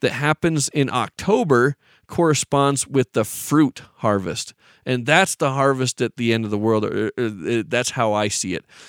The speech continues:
So if we were to look at a timeline and try to understand where we're at, the, the,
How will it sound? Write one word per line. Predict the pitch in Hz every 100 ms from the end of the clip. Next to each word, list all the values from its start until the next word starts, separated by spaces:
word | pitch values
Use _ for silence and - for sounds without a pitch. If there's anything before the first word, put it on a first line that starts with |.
| - _
So | - 139 131 117
if | - 123
we | 160
were | 175
to | 160
look | 147 165 180
at |
a | 151
timeline | - 151 156 147 135 127
and | 113
try | 143 135
to |
understand | 120 131 123 143 127 123
where |
we're | 117 113
at, | 117 107 - - - _ _ _ _ _ _
the, | 131 123
the, | - 117